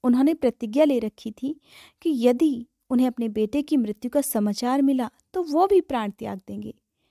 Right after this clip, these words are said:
परंतु अपने बेटे के जीवित होने का शुभ समाचार पाकर वे बहुत प्रसन्न हुए। उसी रात को भगवान शिव ने व्यापारी के स्वप्न में आकर कहा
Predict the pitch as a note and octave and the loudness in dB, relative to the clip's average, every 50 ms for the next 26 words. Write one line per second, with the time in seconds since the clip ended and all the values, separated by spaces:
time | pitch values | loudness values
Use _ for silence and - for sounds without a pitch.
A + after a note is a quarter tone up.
0 | _ _ _ _ - - A3 G#3+ G#3+ G#3 G#3 - D4 F#4+ _ _ _ _ _ _ | _ _ _ _ -4 -2 0 0 0 -2 -2 -4 -8 -8 _ _ _ _ _ _
1 | _ _ - D4+ D#4 - F#4+ F#4 D#4 B3+ B3 B3 B3 - D4 D4 E4 D4 A3+ A#3+ | _ _ -6 -4 -2 0 0 0 2 4 2 2 2 0 -2 0 0 0 0 0
2 | A#3+ A#3+ A#3+ A#3+ - - A3+ A3 A3 A#3+ A#3+ - C4 C#4+ D#4+ - - - - - | -2 -4 -4 -6 -6 -4 -2 0 0 0 0 0 0 0 0 -4 -8 -20 -20 -18
3 | _ - - - F4+ F4 D#4+ - D4+ C4 B3 A#3 A#3 - C#4+ D4 D#4 D#4 - A#3+ | _ -2 2 2 2 2 2 0 2 2 2 2 0 2 2 2 2 2 0 -4
4 | A3 G#3+ - D#4 E4+ D#4+ C#4+ C#4 A#3+ A3 A#3+ A#3+ - F4 F#4 G4+ - - - B3+ | -6 -4 -2 -2 -2 0 0 0 0 0 -2 -2 0 0 0 0 -2 -2 -4 -4
5 | A#3+ - G#3+ G#3 G#3+ G#3 G#3+ G#3 A3 A#3 _ _ _ _ _ _ _ _ _ _ | -4 -2 -4 -4 -4 -4 -4 -6 -8 -8 _ _ _ _ _ _ _ _ _ _
6 | _ _ - C4+ B3+ - D4+ C4 A3 G#3+ G#3 G#3 - - C#4 C#4+ - D4 C#4 A#3 | _ _ -2 0 2 4 4 4 2 0 -2 -4 -6 -6 -6 -4 -4 -2 0 0
7 | A#3+ A3+ A3 - - A3+ G#3+ G#3 G#3 B3+ D#4+ - _ _ _ - - - - _ | 0 0 -2 -4 -8 -6 -4 -2 0 -2 -2 -4 _ _ _ -20 -20 -20 -20 _
8 | _ - A#3+ A#3+ A#3+ A3+ A3+ - B3+ C4 D4+ F4+ F4+ - G4+ F#4 - - - E4+ | _ -4 2 4 4 4 4 4 2 2 4 4 4 4 2 2 2 2 0 0
9 | F4 - F#4+ E4 C#4+ B3+ A#3 G#3+ G#3+ - A3 A3 - - G#3+ G#3 G#3+ A3+ G#3+ - | 2 4 4 4 4 4 4 0 -2 -4 -6 -6 -6 -6 -6 -4 -4 -4 -6 -6